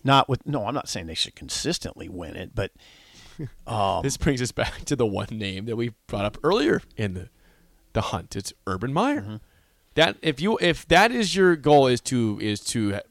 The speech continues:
Speaker 2: to get the coach that could beat Ohio State or, or be a, a, you know, on top of the conference consistently, there's one coach out there that can do that.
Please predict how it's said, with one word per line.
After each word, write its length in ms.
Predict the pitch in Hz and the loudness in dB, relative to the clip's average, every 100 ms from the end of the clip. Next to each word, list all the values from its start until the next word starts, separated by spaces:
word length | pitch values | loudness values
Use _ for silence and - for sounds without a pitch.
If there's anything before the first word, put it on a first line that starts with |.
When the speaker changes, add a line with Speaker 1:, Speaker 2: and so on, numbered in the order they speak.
| - | -10
Speaker 2:
to 80 | |
get 220 | 117 151 - | 0 0 0
the 80 | |
coach 380 | 165 - 156 135 | 0 6 6 6
that 160 | 127 120 | 2 0
could 180 | 104 98 | -4 0
beat 260 | 135 147 _ _ _ _ _ _ _ _ _ _ _ - | 0 0 _ _ _ _ _ _ _ _ _ _ _ 0
Ohio 360 | 123 143 151 | 2 4 2
State 380 | 135 - 113 92 - | 2 0 0 -2 -2
or, 220 | 117 117 | -2 0
or 100 | 117 | -2
be 300 | 101 131 156 | -2 2 4
a, 160 | 143 120 - | 2 0 -2
a, 160 | 104 - | -6 -6
you 120 | 101 | -6
know, 140 | 92 98 | -4 -4
on 180 | 107 107 | -6 -4
top 300 | - 147 147 | 0 0 0
of 60 | |
the 60 | 120 | -4
conference 460 | - 123 - 107 | -2 -2 -2 -6
consistently, 880 | - 107 - 143 127 - - - - _ _ _ _ _ _ _ _ - | -6 -8 -4 -6 -6 -8 -12 -18 -20 _ _ _ _ _ _ _ _ 0
there's 200 | 156 135 | 4 4
one 200 | 131 165 | 4 2
coach 320 | - 131 120 | 2 0 2
out 180 | 143 165 | 2 0
there 100 | - | -2
that 240 | 98 98 - | -6 -6 -8
can 220 | 113 101 | -8 -4
do 180 | 123 135 | -4 -4
that. 240 | - - | -6 -14